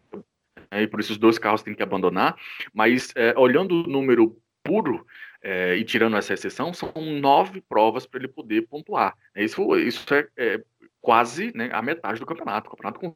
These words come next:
vinte provas, vinte e uma provas. Então, é, acho que esse número já dá um reflexo bom de com-, de como ele, ele como, como ele demorou pra, pra conseguir a pontuação. Eu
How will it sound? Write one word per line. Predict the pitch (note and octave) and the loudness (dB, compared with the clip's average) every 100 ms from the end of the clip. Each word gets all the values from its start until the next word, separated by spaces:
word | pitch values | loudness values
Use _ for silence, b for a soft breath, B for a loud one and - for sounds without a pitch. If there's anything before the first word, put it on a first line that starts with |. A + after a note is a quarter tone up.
| - | -10
vinte | C3+ - | -10 -8
provas, | - A#2 G2+ | -2 -2 -2
vinte | A2 | -8
e | - | -6
uma | G#2 | -6
provas. | - G2+ | -4 -4
Então, | G#2+ D3 F#3 B B B B B B | -6 -12 -12 B B B B B B
é, | A2 G#2+ G#2+ G#2 G2 E2 - _ - | 0 2 4 4 2 0 -4 _ -2
acho | B2 - | -2 -2
que | - D#3 - - | -2 -2 -4 -4
esse | A#2 B2+ C#3 E3 | 2 2 2 2
número | D3+ C#3+ | 2 4
já | D#3 | 4
dá | |
um | E3 | 2
reflexo | E3+ - D3+ - | 0 -2 -2 -4
bom | E3 A#2+ C#3 C#3 D#3 - | -8 0 2 4 0 -8
de | A#2+ | -14
com-, | - A#2 A#2+ - | -6 -6 -6 -10
de | |
como | A#2 A2+ A#2 | -2 2 4
ele, | A#2 A#2+ B2 B2 G#2+ B B B B B | 4 4 2 2 0 B B B B B
ele | G#2+ G#2+ | -4 -4
como, | G#2+ A2+ A#2 A2+ A2+ - | -4 -4 -2 0 0 -2
como | B2 | 0
ele | C3 | 2
demorou | C3+ D3+ B2 G#2 | 4 6 6 6
pra, | A2 | 2
pra | G2 | -2
conseguir | G#2 A2 G#2+ | -6 -8 -10
a | |
pontuação. | A2 A2 A2 _ - D3 - B - | -10 -12 -14 _ -12 -12 -12 B -8
Eu | C3 C3 | -6 -6